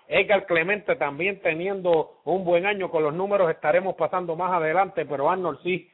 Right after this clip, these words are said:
en estos momentos tienen una mezcla de todo, Kelvin Villa, eh, un Anthony Ranaudo, quien a pesar de que tuvo una salida un poco rough, Arnold, ha ayuda-, ha, ha, ha te-, ha aportado en grande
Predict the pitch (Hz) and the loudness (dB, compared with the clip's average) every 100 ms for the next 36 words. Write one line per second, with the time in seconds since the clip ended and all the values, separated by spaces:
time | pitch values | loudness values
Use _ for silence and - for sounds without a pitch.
0 | _ _ _ 120 151 208 220 180 170 202 | _ _ _ -2 0 2 2 0 0 0
1 | 214 - 160 143 - 180 208 202 202 180 | -4 -2 -2 -2 -2 0 0 0 -2 -2
2 | 190 208 185 165 143 - 185 165 123 180 | -2 -2 2 2 2 0 2 2 2 0
3 | 180 180 160 208 202 165 151 147 _ _ | 0 -4 -2 -4 0 2 0 0 _ _
4 | _ - 131 170 190 190 190 185 165 170 | _ 0 2 4 2 2 2 4 2 4
5 | 214 190 156 160 143 147 127 165 190 175 | 2 2 0 -2 -2 -4 -2 -2 0 -2
6 | 180 185 180 165 151 135 - _ 147 180 | -2 2 4 4 4 0 -4 _ -2 0
7 | 175 160 185 180 165 180 170 170 208 196 | 2 2 4 0 0 0 2 4 2 2
8 | 202 185 123 113 127 127 139 170 175 160 | 0 -2 -4 -10 -6 2 4 4 2 2
9 | 165 143 147 147 139 156 151 185 175 156 | 0 2 -2 -2 -6 -4 -2 -4 0 0
10 | 202 185 - 185 175 156 180 175 147 - | 0 -4 0 0 0 0 -2 -2 -6 -8